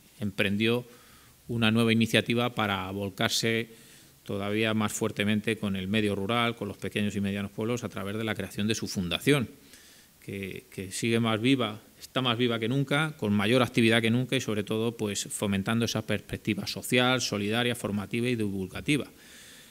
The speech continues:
Y, evidentemente, contribuir al desarrollo socioeconómico de nuestro mundo rural, de nuestra España ya no vaciada,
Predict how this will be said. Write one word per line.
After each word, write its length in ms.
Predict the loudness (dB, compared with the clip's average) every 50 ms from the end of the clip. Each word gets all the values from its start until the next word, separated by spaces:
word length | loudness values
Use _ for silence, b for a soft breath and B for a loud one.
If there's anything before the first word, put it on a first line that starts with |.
| b b -6
Y, 180 | -2 0 2 2
evidentemente, 680 | 4 4 4 4 4 2 2 2 0 0 0 0 -2
contribuir 540 | -2 -2 -4 -2 -4 -6 -4 -4 -6 -4 -4
al 120 | -4 -4 -4
desarrollo 440 | -4 -4 -6 -6 -6 -4 -6 -6
socioeconómico 920 | -6 -6 -6 -6 -6 -8 -8 -8 -10 -10 -10 -10 -10 -10 -10 -10 -10 -12 -12 -14 -12 -8
de 120 | -8 -6
nuestro 300 | -6 -8 -8 -10 -8 -6
mundo 320 | -4 -4 -2 -2 -4 -6
rural, 340 | -8 -8 -8 -8 -8 -8 -10 -12 -14
de 100 | -14 -12
nuestra 360 | -12 -12 -10 -10 -10 -10 -10 -14 _ -20 -20 -20 _ _ -8
España 480 | 0 2 2 4 4 4 2 0 0 -2
ya 160 | 0 2 2 2
no 120 | 2 2
vaciada, 480 | -2 -2 0 0 0 0 0 -4 -8